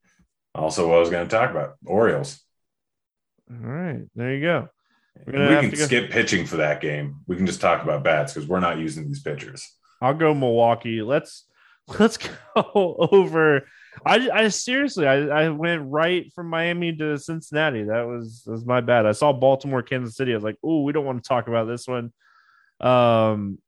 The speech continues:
Speaker 2: we do wanna talk about it. It has a nine and a half total. It's a pick 'em game. It's Bruce Zimmerman going up against Jonathan Heasley.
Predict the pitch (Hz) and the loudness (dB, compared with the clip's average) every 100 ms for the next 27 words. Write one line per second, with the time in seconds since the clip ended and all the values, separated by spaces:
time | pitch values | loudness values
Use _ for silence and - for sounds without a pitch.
0 | - 139 139 175 175 127 113 117 107 104 | -6 -4 2 4 6 4 4 0 0 -2
1 | 107 113 120 117 139 151 147 143 135 - | 0 0 -2 0 2 2 2 0 0 -4
2 | 123 123 117 110 - 151 143 117 120 120 | -4 -4 -6 -8 -6 -4 -4 -2 -2 -2
3 | 117 113 _ _ - 123 117 - 127 156 | -4 -8 _ _ -6 -4 -4 -6 2 4
4 | 165 - 147 139 135 131 127 123 117 - | 4 0 0 2 4 4 2 -2 -6 -10
5 | 120 131 135 131 127 - _ _ 131 123 | -2 0 2 2 0 -2 _ _ -6 -4
6 | 117 120 113 - 127 143 139 127 113 127 | -2 -4 -4 -2 0 2 0 -4 -4 -4
7 | 123 - 123 117 113 | -6 -4 0 0 -2